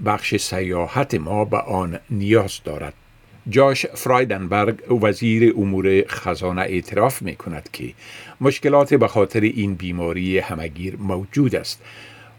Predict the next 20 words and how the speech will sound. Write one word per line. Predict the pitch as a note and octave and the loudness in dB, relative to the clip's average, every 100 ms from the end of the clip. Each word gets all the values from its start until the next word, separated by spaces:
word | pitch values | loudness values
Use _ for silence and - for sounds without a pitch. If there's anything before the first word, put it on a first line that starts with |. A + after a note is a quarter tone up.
| A2 | 2
ولی | C3 D#3 | 4 4
تأکید | D#3+ D3 C#3+ F3+ E3+ A2 | 2 -2 0 0 0 0
می | F#2 | -4
نماید | F#2 G2+ A2 A#2 | -2 2 2 2
که | - A#2+ | 2 4
استرالیا | A#2 - B2 A#2+ A#2+ B2+ B2 | 4 2 0 0 4 4 6
برای | A#2 A2 A2+ A2 | 4 2 4 2
به | G2 F2+ | 0 -2
در | F2+ | -2
آمدن | E2+ F2 E2 E2+ A2+ C3 | -2 -4 -2 -4 -4 -4
از | A#2 A#2 | -2 -2
اثرات | C3+ A2+ B2 B2 A#2+ | -4 -4 0 0 0
منفی | C3 G#2+ G2+ - G2+ G2+ | 0 0 -2 -2 2 2
کووید | G#2 G2+ F2 F2 E2 | 0 -6 -4 -6 -6
نوزده | F2 E2 - F#2+ A#2 C3+ - - - - | -10 -10 -8 -2 0 -2 -6 -14 -14 -4
از | G#2 A2+ | -2 0
لحاظ | A#2+ C3+ B2+ | 2 4 4
اقتصادی | - G#2 G2+ G#2+ - F#2 E2+ G2 G#2 | 2 -2 -4 -6 -2 -2 -2 -2 -2
در | G2 F#2+ | 0 0
موقف | F2+ F2 E2 G2 G2 G2 | 0 -2 -2 -2 -6 -4